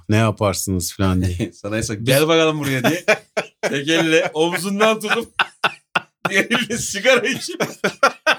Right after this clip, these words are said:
Speaker 2: diğer elle de telefonunu çalıyorum. Mahalle
Speaker 1: Tırnakçılık,
Speaker 2: serseri.
Speaker 1: her şey var. Öbür kolu poponda taciz ediyor falan.
Speaker 2: Şey var ya lan, çok komik.
Speaker 1: "Buranın
Speaker 2: Serseri.
Speaker 1: cehennemi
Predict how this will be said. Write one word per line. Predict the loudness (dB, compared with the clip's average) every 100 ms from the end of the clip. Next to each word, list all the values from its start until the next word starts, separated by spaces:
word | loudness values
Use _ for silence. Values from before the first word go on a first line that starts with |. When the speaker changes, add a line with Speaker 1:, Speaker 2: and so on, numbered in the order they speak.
| -4 _ _ -4 -4 -6
Speaker 2:
diğer | -2 0
elle | 2
de | 2
telefonunu | 2 2 0 -4 -6
çalıyorum. | -6 -4 -4 0 0 0 -2 -2 -2 -4 -2 -4 -2 -6 -6 -6 -8 -8 _ -20 -2
Mahalle | 0 2 0 0
Speaker 1:
Tırnakçılık, | 0 2 4 2 2 -4 -4 0
Speaker 2:
serseri. | 2
Speaker 1:
her | 2
şey | 2 -2 0
var. | -4 -6 -16 _ -18 -18 -20 _ 0
Öbür | 2 2
kolu | 2 2 2
poponda | 0 -2 -2 0 0
taciz | 4 4 4 2
ediyor | 2 4 2 0
falan. | -2 -2
Speaker 2:
Şey | 0 2
var | 4
ya | 4
lan, | 0
çok | -2 -8 -8
komik. | -14 -12 -2
Speaker 1:
"Buranın | 2 2
Speaker 2:
Serseri. | 0 2
Speaker 1:
cehennemi | 4 2 2 0